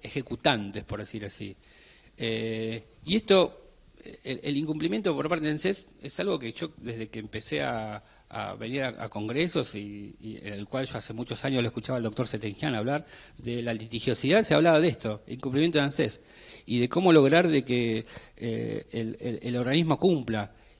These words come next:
Y bueno, quizás ahora se vea acrecentado por distintos motivos, pero el, el, el juicio de ejecución, eh, o sea, la etapa de ejecución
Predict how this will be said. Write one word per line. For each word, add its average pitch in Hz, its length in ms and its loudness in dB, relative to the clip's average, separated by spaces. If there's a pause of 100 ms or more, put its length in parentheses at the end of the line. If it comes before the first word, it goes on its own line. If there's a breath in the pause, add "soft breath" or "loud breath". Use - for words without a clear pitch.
(180)
Y 135 140 0
bueno, 120 280 0
quizás 190 460 -2 (200)
ahora 143 500 2 (460)
se - 200 -8
vea 127 140 -2
acrecentado 135 640 0
por 117 320 -2
distintos 117 380 -4
motivos, 113 580 0 (420 soft breath)
pero 107 880 -4
el, 110 440 -10 (140)
el, 113 320 -10 (220)
el 120 140 -10
juicio 165 460 0
de 117 120 -6
ejecución, 123 680 -6
eh, - 340 -16 (140)
o 117 120 -8
sea, 101 180 -10 (120)
la 113 100 -10
etapa 165 240 -6
de 143 60 -2
ejecución 165 420 -6